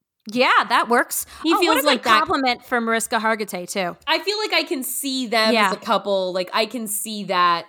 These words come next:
Speaker 1: Yeah.
Speaker 2: happening. And, um, I'm gonna make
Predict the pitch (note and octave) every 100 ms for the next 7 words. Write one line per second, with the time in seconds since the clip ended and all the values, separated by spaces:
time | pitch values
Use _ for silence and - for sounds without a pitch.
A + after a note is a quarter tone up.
0 | - - G3 - F#3+ D#3+ D#3 D3+ D#3 _
1 | _ _ _ - B3+ A#3+ A#3 A3 G#3+ G#3
2 | G#3+ G#3+ F#3+ F3 E3+ E3 E3 _ _ _
3 | - A3 A#3+ A#3 C4+ B3 A3+ A3 G3+ G3+
4 | - - -